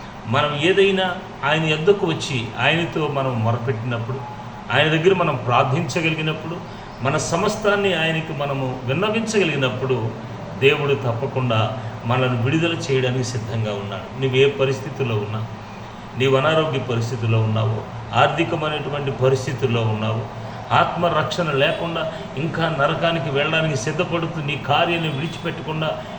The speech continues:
ఇంకా ఇష్టానుసారంగా జీవిస్తున్నావో, దేవుడు పిలుస్తున్నాడు, "రా, నా దగ్గరికి వచ్చినట్లయితే నేను నిన్ను విడిపిస్తాను. నువ్వు గాయముతో ఉన్నావేమో,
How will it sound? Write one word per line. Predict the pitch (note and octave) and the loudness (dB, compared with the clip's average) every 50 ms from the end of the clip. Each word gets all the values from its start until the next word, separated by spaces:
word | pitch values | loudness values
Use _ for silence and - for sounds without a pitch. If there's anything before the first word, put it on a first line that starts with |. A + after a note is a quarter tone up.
| - - | -8 -6
ఇంకా | C3 D3+ D3+ D#3 F3+ F#3 F#3+ F#3 | -4 -4 -2 0 2 4 4 4
ఇష్టానుసారంగా | F3+ E3 - - - F#3+ G3+ G#3 G3+ G3 - F#3 F3 E3+ D#3+ D3+ B2+ | 4 2 0 0 2 2 4 4 2 0 0 -2 0 0 0 0 0
జీవిస్తున్నావో, | A#2 C3 B2 A#2+ A#2+ A#2+ - A#2 A2 G#2 G2 G2 G2 G#2+ - - - - - - - - - - - - - | 0 0 0 0 -2 -4 -4 -6 -6 -4 -4 -4 -4 -4 -4 -6 -6 -8 -10 -10 -12 -12 -12 -12 -10 -4 2
దేవుడు | C#3 D3+ F3 F3+ E3+ D#3+ C3+ | 4 6 6 6 4 2 0
పిలుస్తున్నాడు, | A#2 - D#3+ E3 - - A2 A2+ A#2+ A#2 A2+ A2 G#2 G2+ G#2 G2+ - - - - - - - - - - - - | 0 -2 0 -2 -2 -2 -4 -2 0 2 2 2 2 2 0 0 -2 -2 -6 -8 -10 -10 -12 -12 -12 -8 -2 4
"రా, | C3 D#3 F#3 F3 C3+ | 6 6 6 6 6
నా | C3 C3 | 4 4
దగ్గరికి | C3 B2+ B2+ B2+ C3+ D#3+ D3+ B2+ C#3+ | 4 4 2 2 2 -2 -4 -2 2
వచ్చినట్లయితే | C#3 C3+ C3+ - F3+ F3 E3 B2 - B2 G#2+ G2+ G#2 - G#2 G#2+ C3+ D#3 F3 - - - - - - - - A2 A2 | 2 2 2 0 -2 -2 -2 -2 0 0 0 0 0 0 0 0 0 0 0 -4 -6 -8 -10 -10 -8 -8 -4 0 4
నేను | B2+ C#3+ D#3 D#3 | 4 4 6 4
నిన్ను | D#3 D3+ C#3+ C#3 C3+ | 2 2 2 2 0
విడిపిస్తాను. | A#2+ A#2 B2+ A2 - - C#3+ A#2+ - - - A#2 G#2 G2+ - - - - - - - - - - - - C3 | 0 0 0 0 0 0 -2 -4 -4 -2 -2 -2 -2 -2 -4 -8 -8 -10 -10 -10 -10 -12 -12 -12 -8 -2 2
నువ్వు | D#3 E3 E3 C3 A#2 | 4 4 4 4 4
గాయముతో | C#3+ D#3 F3 G3 G#3 G3+ G3+ - G#3 G3 | 4 6 6 6 6 6 6 6 8 8
ఉన్నావేమో, | F3+ E3+ E3 F3 E3 D#3 C#3+ C#3 C#3 C#3 C#3+ D3 C3 A2+ | 8 6 4 2 2 2 2 0 2 0 0 0 -2 -4